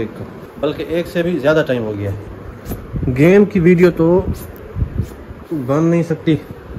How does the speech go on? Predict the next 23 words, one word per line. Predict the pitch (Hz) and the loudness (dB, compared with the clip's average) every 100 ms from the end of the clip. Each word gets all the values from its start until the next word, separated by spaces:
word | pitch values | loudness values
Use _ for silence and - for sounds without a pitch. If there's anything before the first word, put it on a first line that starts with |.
| - - | -14 -6
क्योंकि, | 156 160 160 156 - - | -4 0 0 -2 -2 -4
ए, | 131 127 127 127 120 - - | -2 -4 -4 -4 -8 -14 -4
game | 156 170 | 0 2
जब | 156 147 | 2 0
हम | 151 | -4
खेलने | - 156 165 | 0 2 4
लग | 151 139 | 2 2
जाते | 143 | -2
हैं | 143 | -2
तो | 131 | 0
और | 139 131 | -2 -2
कोई | 120 | -2
बंदा | 131 127 | -2 0
होता | 147 160 | 0 0
नहीं | 170 | 0
है | 156 | 0
जो | 131 | 0
video | 131 131 | 0 -2
बनाए, | 113 110 104 | -2 -4 -6
इसलिए | 123 143 139 | -6 -4 -4
game | 123 151 156 | 0 0 -2
की | 147 | -4
video | 127 127 | -4 -2